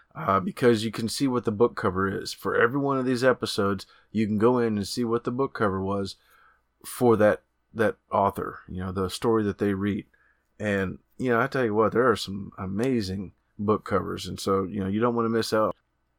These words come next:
Uh, you know, also on the YouTube channel, there's off to the side, you can see other shows that we follow, uh, shows that we recommend.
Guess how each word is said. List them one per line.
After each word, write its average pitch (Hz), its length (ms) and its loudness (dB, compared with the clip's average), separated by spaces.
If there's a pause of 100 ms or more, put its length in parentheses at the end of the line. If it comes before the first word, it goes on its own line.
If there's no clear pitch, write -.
Uh, 113 140 6
you 127 120 6
know, 143 140 8
also 135 400 6
on 120 180 6
the 107 140 0
YouTube 117 320 0
channel, 104 360 -2 (680)
there's 113 800 6
off 123 240 6
to 117 80 -6
the 104 100 -2
side, 117 380 4
you 117 100 -4
can 101 140 -6
see 107 380 -2
other 104 260 2
shows 110 480 0
that 101 160 -2
we 107 180 -2
follow, 117 720 0
uh, 95 240 -6
shows 98 360 -4
that 92 80 -6
we 101 160 0
recommend. 107 640 0